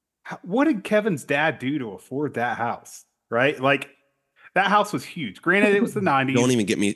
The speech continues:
Speaker 2: don't even get me
Speaker 1: Mortgages
Speaker 2: started on that.
Speaker 1: mortgages are probably a lot cheaper back then. Um, so, like, what did his dad to do to, to, um,
Speaker 2: To afford
Speaker 1: to afford that
Speaker 2: No,
Speaker 1: house?
Speaker 2: okay.
Speaker 1: And then, like
Speaker 2: And the electric bill that comes off that thing because of how many Christmas lights are up there, I'm like,
Speaker 1: Sure.
Speaker 2: "What?"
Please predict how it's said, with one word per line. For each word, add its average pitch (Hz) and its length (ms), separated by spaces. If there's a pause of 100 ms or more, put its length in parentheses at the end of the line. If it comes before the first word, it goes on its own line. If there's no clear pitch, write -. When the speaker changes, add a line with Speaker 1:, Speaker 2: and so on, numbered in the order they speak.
Speaker 2:
don't 117 200
even 110 120
get 101 60
me 95 40
Speaker 1:
Mortgages - 180
Speaker 2:
started 95 400
on 87 160
that. 85 260 (160)
Speaker 1:
mortgages 147 460
are 139 40
probably 131 300
a 131 60
lot 135 200
cheaper 107 320
back 107 300
then. 101 260 (460)
Um, 123 420 (600)
so, 165 180
like, 135 340 (180)
what 147 120
did 175 100
his 170 120
dad 151 240
to 143 60
do 135 520
to, 123 140 (180)
to, 104 340
um, 95 340 (840)
Speaker 2:
To 101 120
afford 101 440 (180)
Speaker 1:
to 147 80
afford 147 280
that 151 220
Speaker 2:
No, 131 60
Speaker 1:
house? 120 420
Speaker 2:
okay. 208 180
Speaker 1:
And - 140
then, 165 180
like 151 180
Speaker 2:
And 185 300 (1000)
the 143 140
electric 135 580
bill 220 400
that 151 200
comes 180 240
off 190 200
that 196 240
thing 202 220
because 151 240
of 110 60
how 147 220
many 165 200
Christmas 185 420
lights 185 240
are 185 140
up 180 100
there, 190 160
I'm 170 120
like, 110 180
Speaker 1:
Sure. 143 100
Speaker 2:
"What?" 392 340